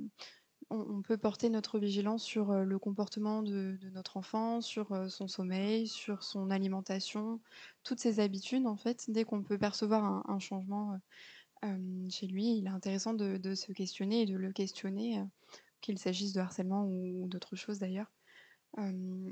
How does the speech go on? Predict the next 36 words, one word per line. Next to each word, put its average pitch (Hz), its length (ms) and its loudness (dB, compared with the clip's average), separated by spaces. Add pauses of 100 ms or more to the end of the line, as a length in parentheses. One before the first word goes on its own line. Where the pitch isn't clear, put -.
(140)
mais, 190 380 -2
euh, 190 80 -2 (640)
pour 196 140 -8
ce - 80 -6
qui 214 120 0
est 220 80 4
du, 196 220 -2
du 190 120 -4
harcèlement 202 380 0
scolaire 220 320 2
et 220 40 2
du 202 120 -2
cyberharcèlement, 196 840 0
dans 220 140 2
les, 190 280 0 (520)
les 208 100 8
symptômes, 196 800 6 (880)
euh, 190 360 2
qu'on 196 180 2
va 190 140 10
avoir, 208 260 8
donc 202 240 4
il 196 40 2
y - 0 -
a 190 40 4
des 190 80 2
symptômes 202 380 4
qui 208 100 0
vont 185 140 2
toucher - 360 0
en 208 80 4
fait 202 140 0
toute - 160 -8
la 202 140 4
sphère, 208 340 4
euh, 190 120 4